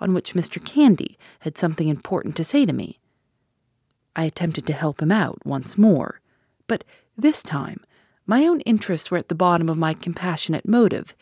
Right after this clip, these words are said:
and they hurried me on a little too abruptly to the end I had in view. "It's nearly a year now," I said,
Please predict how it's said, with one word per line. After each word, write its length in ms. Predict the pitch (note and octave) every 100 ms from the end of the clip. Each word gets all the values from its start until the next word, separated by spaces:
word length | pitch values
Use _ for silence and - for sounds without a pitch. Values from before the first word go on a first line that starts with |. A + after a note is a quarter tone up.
| - _ _ -
and 120 | E3
they 60 | E3+
hurried 440 | - C#4+ A3+ C#3
me 140 | C3 C#3
on 280 | C3+ C3+ - - -
a 60 |
little 200 | F3 F#3
too 200 | D#3+ -
abruptly 680 | D#3 - B3+ A#3+ - - - _ -
to 80 | -
the 160 | F3+ E3+
end 180 | D#3 C#3+
I 60 |
had 220 | C#3 C#3+
in 120 | C3+ C#3+
view. 380 | A3+ G3 - - _ _ _ _ _ _ _ _ _ -
"It's 160 | -
nearly 380 | C#4+ D#4 E4 A#3+
a 40 | G3+
year 240 | C4 E4
now," 340 | E3 - - - -
I 140 | C#3+
said, 300 | - C#3